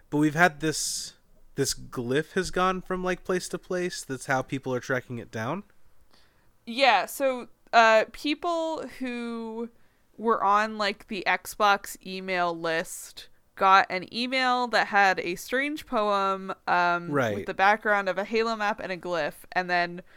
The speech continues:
Speaker 2: they found on, like, the main halo three dot com site in, like, Master Chief's visor reflection in, like, one of the graphics, you could
Speaker 1: Okay.
Speaker 2: see the same glyph,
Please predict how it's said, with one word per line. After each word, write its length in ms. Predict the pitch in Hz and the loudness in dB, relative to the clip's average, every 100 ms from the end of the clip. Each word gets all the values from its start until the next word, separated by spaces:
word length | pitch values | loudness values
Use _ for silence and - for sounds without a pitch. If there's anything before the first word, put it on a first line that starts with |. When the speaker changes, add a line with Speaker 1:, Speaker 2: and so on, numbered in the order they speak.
| - _ _ | -20 _ _
Speaker 2:
they 160 | 202 202 | 0 0
found 560 | - 208 202 214 214 202 | 2 4 6 4 0 -2
on, 180 | 185 185 | 0 0
like, 220 | 180 185 | -4 -4
the 100 | 202 | -6
main 380 | 185 190 202 214 | -6 -6 -4 -6
halo 420 | 226 214 208 208 | -6 -4 -2 -2
three 300 | 214 208 202 | -4 -6 -4
dot 280 | 190 175 - | 0 0 0
com 400 | - 196 175 180 | -4 -2 -2 -4
site 480 | - 170 156 160 - - - _ _ _ - | -6 -4 -2 -4 -8 -16 -20 _ _ _ -4
in, 440 | 196 202 208 202 - | -2 -2 -4 -12 -2
like, 440 | 185 175 175 185 - | 0 0 -2 -14 -8
Master 540 | 196 180 - - 190 | 0 0 0 -2 -4
Chief's 640 | - 202 180 - - - - | -4 -8 -8 -10 -14 -14 -14
visor 600 | 196 180 175 180 208 190 | -8 2 4 4 0 -2
reflection 920 | 175 170 - 185 175 - - 165 160 156 | -2 -6 -4 -2 -2 -4 -6 -4 -4 -6
in, 160 | 175 | -8
like, 220 | 165 160 | -8 -8
one 100 | 180 | -6
of 140 | 170 175 | -6 -6
the 80 | 165 | -6
graphics, 960 | 165 160 160 - 143 - - - - - - - - - | 0 2 0 -2 -6 -8 -16 -16 -16 -20 -20 -20 -20 -16
you 160 | - 247 | -6 -6
could 320 | - 214 160 - | -2 -4 -4 -4
Speaker 1:
Okay. 400 | 131 - 110 98 | -4 0 -2 -2
Speaker 2:
see 300 | 180 180 185 - _ _ - | -4 -6 -8 -14 _ _ -4
the 160 | 202 | -4
same 420 | 196 - 208 196 180 | -2 -2 -2 -2 -4
glyph, 480 | 180 160 151 - | 0 2 0 -4